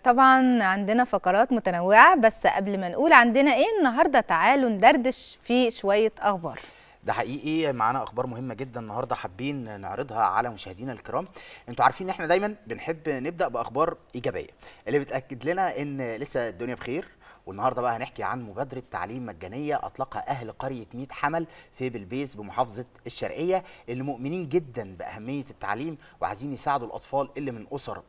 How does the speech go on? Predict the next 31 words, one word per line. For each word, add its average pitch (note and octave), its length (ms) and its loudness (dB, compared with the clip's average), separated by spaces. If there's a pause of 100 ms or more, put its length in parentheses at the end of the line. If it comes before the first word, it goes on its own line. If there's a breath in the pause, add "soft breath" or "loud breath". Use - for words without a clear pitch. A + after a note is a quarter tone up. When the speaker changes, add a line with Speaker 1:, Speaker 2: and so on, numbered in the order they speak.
(140)
Speaker 2:
بسيطه F#3 520 -8
علشان G#2 340 -4
يعرفوا C3 440 -4 (280 soft breath)
يقروا C3 360 -4 (140)
ويكتبوا E3 560 -6 (180)
من G2 100 -14
غير B2 180 -6
ما A2+ 80 -8
يخلوا A2+ 540 -10
اهاليهم A#2+ 320 -10
يدفعوا A#2+ 440 -2
ولا C3+ 240 -2
مليم. G#2+ 320 -10 (500 loud breath)
وفعلًا، A3 640 4
آه، B2+ 160 -4
كل F#3 320 0
اللي B2 280 -6
ليه D3 160 -2
علاقه B2+ 280 0
بالتدريس A2+ 580 -12
اشتركوا C#3+ 400 -6
في - 100 -16
المبادره C3 460 -8 (100)
وقرروا C3 480 -4
يعلموا G#2+ 420 -4
الاطفال D#3 480 -6 (380)
ببلاش. A#2 420 -8 (240 soft breath)
وفي G2+ 160 -14
خلال D3+ 220 0
عشر C3+ 300 0
ايام B2+ 320 -4